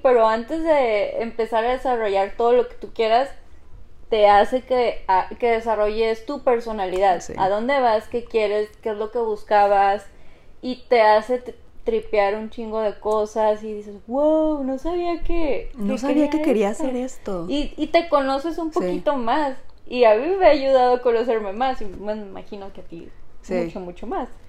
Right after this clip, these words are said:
Speaker 2: Pero es más fácil ver la evolución en otra persona que en uno mismo.
Speaker 1: Sí.
Speaker 2: Como que yo puedo ver de cuando empezamos a hacer el curso de ella,
Speaker 1: Ajá.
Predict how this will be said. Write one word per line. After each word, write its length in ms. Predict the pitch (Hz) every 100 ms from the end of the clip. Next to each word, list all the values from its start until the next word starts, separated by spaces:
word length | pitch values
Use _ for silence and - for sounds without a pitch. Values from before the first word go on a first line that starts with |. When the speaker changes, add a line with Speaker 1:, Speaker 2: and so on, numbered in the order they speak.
| - -
Speaker 2:
Pero 120 | 202
es 60 | 196
más 140 | 214
fácil 260 | 226 220 214
ver 220 | 202 196 - -
la 160 | 202
evolución 360 | 185 175 170 180
en 80 | 175
otra 180 | 190
persona 340 | 165 143 160 175
que 80 | 147
en 80 |
uno 140 | 143 151
mismo. 300 | 143 - - - - - - -
Speaker 1:
Sí. 280 | 214 185 - - - - - -
Speaker 2:
Como 140 | 190
que 260 | 190 175 160 -
yo 200 | 185 196
puedo 220 | 202 202 196
ver 320 | 196 202 190
de 120 | 185
cuando 220 | 185 175
empezamos 400 | 170 160 175 175
a 40 | 185
hacer 140 | 170
el 100 | 165
curso 340 | 165 170 185 175
de 180 | 156 156
ella, 280 | 165 294 -
Speaker 1:
Ajá. 400 | 233 240 226 214